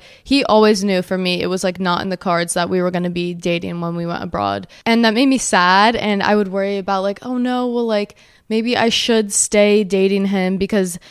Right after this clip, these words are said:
then he won't, like, get with other girls at school." Listen,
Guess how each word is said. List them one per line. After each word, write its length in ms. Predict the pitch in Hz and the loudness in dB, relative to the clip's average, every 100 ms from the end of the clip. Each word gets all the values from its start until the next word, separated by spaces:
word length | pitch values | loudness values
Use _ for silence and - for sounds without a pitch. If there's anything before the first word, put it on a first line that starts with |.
| - _ _ | -20 _ _
then 340 | - 214 214 214 | 2 4 4 2
he 200 | 208 233 | 2 2
won't, 240 | 214 214 | 4 2
like, 200 | 208 196 | 2 0
get 180 | 208 185 | 0 0
with 120 | 196 | 0
other 180 | 202 196 | 0 0
girls 300 | 190 185 180 | 2 2 2
at 180 | 190 170 | 0 -2
school." 680 | - - 202 185 185 185 190 - _ _ _ _ _ _ - | -6 0 4 6 6 4 -2 -16 _ _ _ _ _ _ -8
Listen, 540 | 180 - 170 170 175 | -8 -6 -8 -6 -10